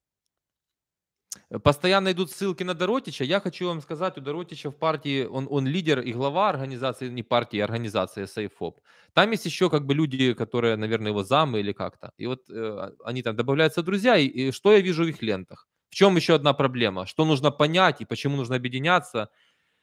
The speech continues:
Эм, они считают, что вот есть какой-то народный депутат, неважно, с какой партии, какая фамилия, который вышел и там говорит:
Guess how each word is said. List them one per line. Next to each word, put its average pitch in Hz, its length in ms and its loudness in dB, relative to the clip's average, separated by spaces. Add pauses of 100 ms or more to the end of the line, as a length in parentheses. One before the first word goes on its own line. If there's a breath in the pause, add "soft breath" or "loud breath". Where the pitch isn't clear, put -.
(320)
Эм, 117 1500 -2
они 196 240 6
считают, 202 400 8
что 180 100 2
вот 156 120 0
есть 202 140 4
какой-то 185 300 4
народный 180 300 2
депутат, 214 540 2
неважно, 156 340 6
с - 60 -10
какой 135 200 0
партии, 127 340 4
какая 117 280 2
фамилия, 101 380 -2
который 175 360 6
вышел 185 380 6
и 143 60 0
там 165 180 2
говорит: 160 240 2